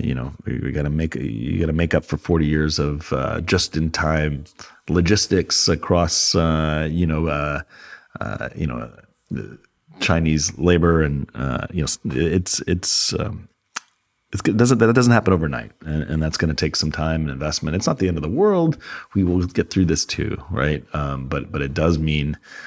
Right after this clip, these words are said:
a dramatic shift and change in, in the way the economy works and the way, uh, global trade works. Uh, and these things are, uh, you know, y-,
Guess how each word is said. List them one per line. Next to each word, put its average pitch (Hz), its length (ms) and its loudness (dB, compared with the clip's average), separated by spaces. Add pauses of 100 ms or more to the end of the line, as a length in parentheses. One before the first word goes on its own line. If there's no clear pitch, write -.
(260)
a - 240 -4
dramatic 78 480 0
shift - 400 2
and 76 120 -2
change 85 440 -2
in, 71 220 -6
in 71 80 -6
the 71 80 -2
way 73 140 0
the 69 100 -4
economy 76 580 -2 (280)
works 113 420 0
and - 160 -6
the 73 80 -2
way, 73 300 0 (540)
uh, - 300 -2
global - 280 0
trade 113 280 4
works. 110 480 2
Uh, 64 380 -2
and 76 140 -2
these 104 200 4
things 110 360 4
are, 120 400 6
uh, 113 340 2 (560)
you - 160 0
know, 78 160 0 (140)
y-, - 240 -4